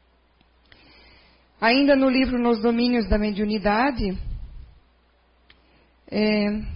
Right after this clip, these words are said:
tô trazendo só trechinhos, tá, gente? Milhares de pessoas são assim,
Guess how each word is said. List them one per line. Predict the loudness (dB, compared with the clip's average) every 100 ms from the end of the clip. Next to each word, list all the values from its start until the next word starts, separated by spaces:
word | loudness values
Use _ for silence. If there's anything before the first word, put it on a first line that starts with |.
| -6
tô | -4
trazendo | -2 -2 -2
só | -2 -2
trechinhos, | -2 -2 -2 -2 -4 -4 -4
tá, | -4
gente? | -4 -6 -8 -14 -20 _ _ -20 -20 -8
Milhares | -2 2 4 4 2
de | -2
pessoas | 2 2 2 2 4 4
são | 2 2
assim, | 2 2 -2